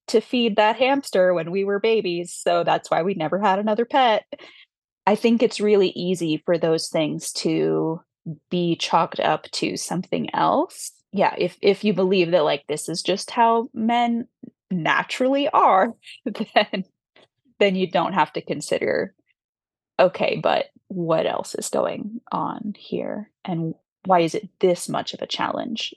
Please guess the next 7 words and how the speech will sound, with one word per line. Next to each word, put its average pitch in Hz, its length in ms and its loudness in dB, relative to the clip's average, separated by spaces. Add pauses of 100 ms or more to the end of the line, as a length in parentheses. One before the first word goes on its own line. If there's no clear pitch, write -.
to - 100 -2 (100)
even, 156 260 -4
like, 160 380 -6 (400)
remember 160 960 0
to 151 440 -4
defrost - 560 -6
something - 600 -6